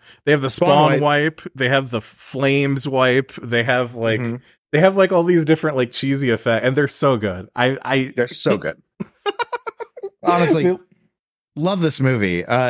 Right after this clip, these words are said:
Speaker 2: I mean, you know, hey, uh, just know what you're signing up for, of course,
Speaker 1: Yeah.
Speaker 2: by listening to this full episode, you know, but, um, <laughs> that's not, that self-plug.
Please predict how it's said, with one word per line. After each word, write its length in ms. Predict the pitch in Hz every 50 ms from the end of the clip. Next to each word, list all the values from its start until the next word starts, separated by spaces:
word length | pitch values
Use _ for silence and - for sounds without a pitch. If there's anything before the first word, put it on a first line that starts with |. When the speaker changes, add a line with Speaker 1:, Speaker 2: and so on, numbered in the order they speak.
| 117 101 117
Speaker 2:
I 60 | 139
mean, 340 | 147 143 135 131 117 110 -
you 100 | 131 135
know, 160 | 123 113 95 92
hey, 280 | 120 117 101 87 85 82
uh, 520 | 90 92 92 90 90 - 110 120 139 - - _ _
just 340 | - 147 139 - - - _ _ _ _ _ _ _ _ _ _ _ _ _ _ _ - - - _ _ _
know 300 | - - 160 160 160 180
what 120 | 190 196 170
you're 120 | 147 139
signing 440 | - - 160 147 135 123 110 107 110
up 140 | 113 110 -
for, 440 | - 92 87 78 - - 92 101 - _ _
of 120 | - 98 -
course, 60 | 185 185
Speaker 1:
Yeah. 160 | 127 101 92
Speaker 2:
by 80 | 127 120
listening 380 | 120 117 101 - 117 104 95
to 80 | 87 113
this 140 | 110 101 -
full 220 | - 120 104 101
episode, 520 | 98 90 80 92 - - 92 85 78 78 78
you 120 | 87 85
know, 220 | 85 85 85 85 82
but, 280 | 80 92 92 90 82 -
um, 460 | 87 87 85 85 82 82 80 107 - -
<laughs> 840 | - - - _ _ - - - _ - - - _ _ _ _
that's 220 | - 139 151 -
not, 240 | 170 170 147 117 117 120
that 200 | 147 139 - -
self-plug. 540 | - 160 143 - - 95 78 73 78 -